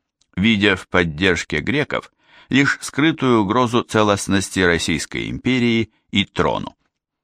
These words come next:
Великий князь открыто возражал и против войны с турками в тысяча восемьсот двадцать восьмом году,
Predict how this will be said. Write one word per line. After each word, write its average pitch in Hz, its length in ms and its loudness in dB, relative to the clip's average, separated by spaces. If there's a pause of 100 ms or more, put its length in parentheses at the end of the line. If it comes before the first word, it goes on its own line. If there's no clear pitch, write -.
(140)
Великий 85 460 2
князь 92 380 -2 (380)
открыто 147 560 0
возражал 117 560 2
и 117 40 -2
против 113 420 -4
войны 101 300 2
с - 100 -8
турками 101 480 0
в 90 60 -8
тысяча 90 300 -4
восемьсот 80 460 -4
двадцать 76 400 -2
восьмом 90 400 -2
году, 147 340 -2